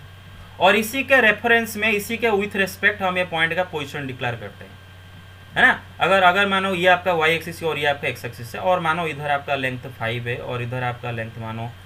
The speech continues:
suppose six है, तो obviously पॉइंट का coordinate होता है five comma six।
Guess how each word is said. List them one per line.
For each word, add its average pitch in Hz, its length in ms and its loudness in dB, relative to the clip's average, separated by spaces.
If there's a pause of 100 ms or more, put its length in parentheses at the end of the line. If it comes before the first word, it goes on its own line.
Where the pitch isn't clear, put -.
(160)
suppose 113 260 -10
six 123 300 -10
है, 120 160 0
तो - 420 -8
obviously 170 360 -4
पॉइंट 143 220 -4
का 143 60 0
coordinate 127 340 -6
होता 123 180 -6
है - 60 -8
five 113 260 -8
comma 135 200 -8
six। - 360 -16